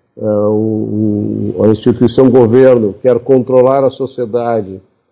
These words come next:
de diversas maneiras e com vários propósitos, entre eles o de dar à sociedade um rumo estabelecido pelo próprio governo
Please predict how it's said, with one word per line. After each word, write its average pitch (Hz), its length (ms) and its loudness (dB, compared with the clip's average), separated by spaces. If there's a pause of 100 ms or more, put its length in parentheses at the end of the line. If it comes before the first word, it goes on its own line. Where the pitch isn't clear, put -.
(300)
de 123 220 -10
diversas 123 500 0
maneiras 120 640 0
e 117 80 -10
com 120 220 -6
vários 120 380 -2
propósitos, 117 840 -2
entre 113 320 -6
eles 113 420 -4 (600)
o 117 140 -6
de 113 240 -2
dar 135 600 0 (560)
à 110 140 -14
sociedade 120 800 -6
um 127 100 0
rumo 110 680 0 (560)
estabelecido 120 760 -2
pelo 113 800 0
próprio 113 260 0
governo 120 680 2